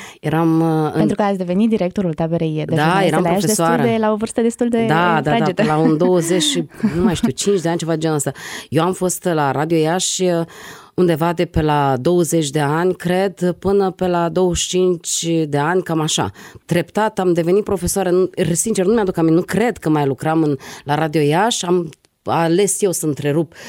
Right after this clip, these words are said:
Speaker 1: uh, activitatea la Radio Iași ca să mă ocup de învățământ. Mi-am dat definitivatul,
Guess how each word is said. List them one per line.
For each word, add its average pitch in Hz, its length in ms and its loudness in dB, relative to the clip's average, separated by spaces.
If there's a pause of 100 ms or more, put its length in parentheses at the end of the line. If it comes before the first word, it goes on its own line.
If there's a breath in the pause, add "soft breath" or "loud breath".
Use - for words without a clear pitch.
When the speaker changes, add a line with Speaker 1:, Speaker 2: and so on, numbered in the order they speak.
(140 loud breath)
Speaker 1:
uh, 139 240 0
activitatea 156 480 -2
la 151 100 0
Radio 151 200 -2
Iași 254 120 -2
ca 220 100 -6
să 208 100 -2
mă 208 80 2
ocup 196 220 -4
de 180 360 2
învățământ. 160 640 0
Mi-am 196 140 -2
dat 160 120 -2
definitivatul, 208 720 -4